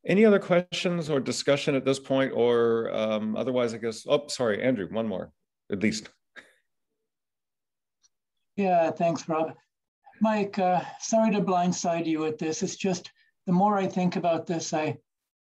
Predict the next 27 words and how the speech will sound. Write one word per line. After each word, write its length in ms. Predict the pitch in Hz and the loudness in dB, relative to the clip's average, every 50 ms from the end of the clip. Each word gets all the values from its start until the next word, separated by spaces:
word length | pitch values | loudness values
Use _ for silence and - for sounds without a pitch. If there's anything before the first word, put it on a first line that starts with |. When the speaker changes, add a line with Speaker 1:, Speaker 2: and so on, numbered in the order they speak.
| _ _ _ _ | _ _ _ _
Speaker 2:
I 40 | - | -2
have 220 | 151 180 196 196 - | 0 0 0 0 0
to 100 | - 202 | 0 0
worry 260 | 190 190 185 185 185 | 2 2 2 2 2
a 100 | 180 170 | 2 0
little 240 | 165 175 175 175 170 | 0 0 0 -2 -2
bit 180 | 165 170 160 156 | -2 -4 -4 -4
about 360 | 156 151 156 156 156 156 - | -4 -2 -2 -4 -4 -4 -4
the 100 | 175 151 | -4 -2
insurance 560 | 147 143 139 - - 175 165 165 165 160 - | -2 -2 -4 -4 -2 -2 0 0 0 -2 -2
aspect. 600 | 165 143 139 131 - - - 151 139 135 135 - | 0 0 0 -2 -4 -6 -6 -6 -6 -6 -6 -6
How 120 | - 170 180 | -4 0 2
do 80 | 190 | 2
you 160 | 208 214 214 196 | 4 4 4 2
see 320 | - - - 196 185 180 | 0 -2 -2 0 0 0
that 340 | 165 175 170 165 160 160 - - - _ _ _ _ _ _ - | 2 2 2 2 0 -2 -6 -12 -20 _ _ _ _ _ _ -6
working 460 | 165 165 160 165 - 160 156 151 143 | -4 -4 -4 -4 -6 -6 -4 -4 -4
with 220 | 147 143 143 - 156 | -4 -6 -8 -8 -10
respect 480 | 143 - - - - - - - - | -10 -10 -6 -4 -4 -4 -4 -6 -4
to 160 | - 160 156 | -2 0 0
the 80 | 151 156 | 0 -2
town's, 560 | 156 - 160 165 165 165 160 160 156 143 147 | -4 0 2 4 4 4 2 0 -2 -4 -4
uh, 240 | 156 151 147 147 135 - - _ _ _ _ _ _ _ _ | -2 -2 -2 -2 -2 -6 -10 _ _ _ _ _ _ _ _
potential 480 | - 135 - 165 170 165 - - 170 156 | -20 -8 -4 -2 -2 -2 -2 -2 -2 0
liability 720 | 156 156 160 165 156 147 156 160 156 160 156 151 156 156 | 2 2 2 2 0 -2 -2 -2 0 0 0 0 -2 -4
to 140 | 135 - 143 | -4 -6 -10
tenants? 580 | 131 - - 151 151 156 151 143 131 - - | -10 -6 -6 -6 -6 -6 -8 -8 -8 -10 -14